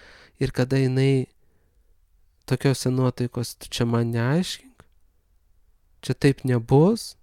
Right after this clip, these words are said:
aš čia su tavim paskui neseksiu, aš tavęs neklausysiu, aš čia pati galiu.“ Va kai šitie prasideda, au-, bele koks vyras, jeigu jis yra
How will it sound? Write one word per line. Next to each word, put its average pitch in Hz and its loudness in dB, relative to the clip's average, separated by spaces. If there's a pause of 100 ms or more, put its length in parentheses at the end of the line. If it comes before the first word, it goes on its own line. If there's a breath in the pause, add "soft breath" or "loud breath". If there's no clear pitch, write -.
(760)
aš - -12
čia 131 -4
su - -8
tavim 131 0
paskui 135 0
neseksiu, 120 -2
aš - -6
tavęs 139 -2
neklausysiu, 123 -4 (380 loud breath)
aš - -2
čia - 0
pati - 0
galiu.“ 135 6 (500 soft breath)
Va 131 0
kai 147 4
šitie 143 2
prasideda, 139 2 (260)
au-, 139 -4
bele 180 2
koks - -2
vyras, 143 -2
jeigu 127 -4
jis - -4
yra 127 -2